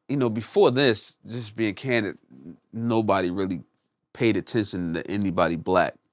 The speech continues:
when it came to stuff like that in nascar. I don't know who came up with the Black Lives Matter car. I don't know if Bubba did or, or the team did. I heard the team,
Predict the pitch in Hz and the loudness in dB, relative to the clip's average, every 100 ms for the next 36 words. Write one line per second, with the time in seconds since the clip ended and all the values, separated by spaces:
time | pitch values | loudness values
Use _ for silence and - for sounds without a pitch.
0 | _ _ _ _ _ _ _ _ - 101 | _ _ _ _ _ _ _ _ -6 -4
1 | 90 - 104 95 85 - 90 90 80 73 | -4 -4 -2 -2 -4 -8 -8 -6 -6 -8
2 | 55 73 65 - - - - _ _ _ | -8 -10 -10 -12 -14 -16 -20 _ _ _
3 | _ _ _ _ - 123 131 123 113 113 | _ _ _ _ 4 6 6 4 2 -2
4 | - 110 104 98 98 104 95 101 95 101 | -2 -2 -2 -4 -2 -2 -2 -4 -2 -4
5 | 92 90 98 92 87 - 101 101 92 98 | -6 -4 -2 -2 -4 -4 -4 -4 -2 -4
6 | 98 90 95 92 82 82 62 82 - 98 | -4 -4 -4 -4 -6 -8 -10 -10 -8 -6
7 | 92 90 90 85 - 95 92 76 - 92 | -4 -4 -4 -4 -6 -8 -8 -8 -8 -8